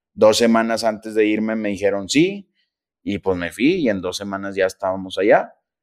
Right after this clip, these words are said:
Llegué a la universidad a las dos materias y necesitaba una visa para que me pagaran con la de, como una especie de training, un concepto ahí raro. Y entonces el día, el día uno de la universidad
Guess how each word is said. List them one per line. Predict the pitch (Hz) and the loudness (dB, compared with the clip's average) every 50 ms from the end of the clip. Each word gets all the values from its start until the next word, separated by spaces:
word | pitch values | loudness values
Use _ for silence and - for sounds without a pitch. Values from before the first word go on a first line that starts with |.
| _ _ _ _ _ _ | _ _ _ _ _ _
Llegué | - 107 104 104 104 101 104 104 104 110 113 | -4 0 2 4 4 6 6 6 6 8 8
a | 117 | 6
la | 120 120 | 6 4
universidad | 120 113 113 113 110 107 101 98 113 120 123 123 127 127 123 110 123 | 2 0 0 0 0 0 0 0 0 4 6 8 8 6 6 6 4
a | 113 107 | 4 4
las | 95 92 95 98 95 95 | 2 0 -2 -4 -4 -2
dos | 101 110 107 107 | -2 -4 -4 -2
materias | 117 120 120 - 139 139 135 135 131 127 127 127 - - - - | -2 -4 -2 2 2 2 4 4 2 2 0 -2 -6 -10 -8 -6
y | 101 101 | -4 -4
necesitaba | 98 104 104 95 - - - 101 - - 107 101 104 | -4 -4 -4 -4 -6 -6 -8 -10 0 4 6 6 6
una | 110 113 113 113 107 | 6 4 2 2 2
visa | 107 120 139 135 - 123 110 - | 4 4 2 4 2 2 2 2
para | 104 101 98 95 | 2 0 0 -2
que | - 98 | -6 -8
me | 98 92 82 | -10 -10 -6
pagaran | - - 87 85 104 123 127 123 107 95 92 90 - | -4 -4 0 2 4 4 4 4 2 0 -4 -8 -10
con | _ 101 98 98 | _ -6 -4 -2
la | 95 92 92 90 | 0 0 0 0
de, | 92 95 92 92 92 90 90 90 87 85 82 82 82 80 _ _ _ _ _ _ _ _ | -2 -2 -4 -2 -4 -4 -6 -6 -6 -8 -8 -10 -14 -18 _ _ _ _ _ _ _ _
como | - 87 95 98 | -4 -4 -2 -2
una | 98 98 104 | -2 -2 -2
especie | 101 - - 104 98 - 113 110 107 | -4 -2 -2 -2 0 2 2 2 2
de | 104 98 | 2 0
training, | - - 98 95 98 101 101 101 104 101 98 90 | -2 0 0 0 0 0 -2 -4 -6 -6 -8 -8
un | 95 95 92 | -10 -12 -10
concepto | - 104 104 101 - 104 - - - 107 | -10 -10 -8 -4 -4 -4 -4 0 0 0
ahí | 110 110 | 2 4
raro. | 110 123 123 123 120 120 123 127 - _ _ _ _ _ _ _ _ _ _ _ _ _ _ _ _ | 6 6 6 6 6 4 0 -2 -8 _ _ _ _ _ _ _ _ _ _ _ _ _ _ _ _
Y | _ 104 104 | _ -2 -2
entonces | 104 92 - 101 98 98 104 - | 0 2 0 0 0 0 -2 0
el | 113 107 104 | 0 0 2
día, | 104 104 104 104 107 110 - | 2 2 2 2 0 -2 -4
el | - 104 101 101 | -4 -6 -6 -4
día | 98 101 101 104 107 | 0 4 4 6 6
uno | 113 117 113 110 113 110 | 6 4 2 2 2 2
de | 110 107 | 2 2
la | 104 104 | 2 0
universidad | 107 107 107 107 104 104 101 107 110 107 107 107 107 107 - | 0 -2 -2 -2 -4 -4 -4 -4 2 4 4 4 4 2 -4